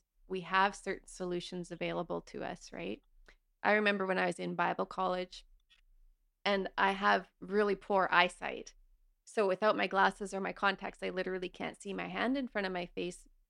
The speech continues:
But, you know, we go to the optometrist, we get our, our glasses or our contact lenses, and we can see. But I remember asking, um, the dean of the college then, we were, we were traveling to go minister at a church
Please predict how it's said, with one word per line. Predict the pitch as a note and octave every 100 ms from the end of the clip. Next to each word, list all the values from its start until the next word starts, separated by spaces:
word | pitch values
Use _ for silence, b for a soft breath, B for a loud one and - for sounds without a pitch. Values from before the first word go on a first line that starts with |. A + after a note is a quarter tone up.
| -
But, | A#3 -
you | B3+
know, | A3
we | G3+ G3
go | G3
to | F#3+ - G3
the | F#3 F3+ - _ -
optometrist, | F#3+ - F#3+ F3+ - F#3+ F3+ -
we | F#3
get | F#3 F3+
our, | E3+ E3+ - -
our | F3+
glasses | F3+ F3 F3+ F#3 F3
or | F3+
our | F3 E3+
contact | - G3 F#3+ F3+ -
lenses, | F#3 F3 F#3 F#3 - -
and | F3+ E3+
we | E3+
can | - G3+
see. | - D#4+ - - _ - - - _ _ _ _
But | - G#3 - _
I | G3+
remember | G#3 A3+ C4
asking, | A3+ F#3+ - - G3 F3+ F3 - -
um, | F#3 F3 E3 E3 - _ -
the | F3+
dean | F3+ F#3 G3
of |
the | F#3
college | - F3+ F#3 F3+ -
then, | F3+
we | F3 F3
were, | F3 E3+ -
we | F3
were | F3 F3 E3+ _ -
traveling | G3+ F#3+ G#3 G3
to | F#3+
go | F3+ F3+
minister | F3+ F3+ F3 - F3 E3+ E3 - -
at | F#3 F3+
a |
church | F3 - F#3 - -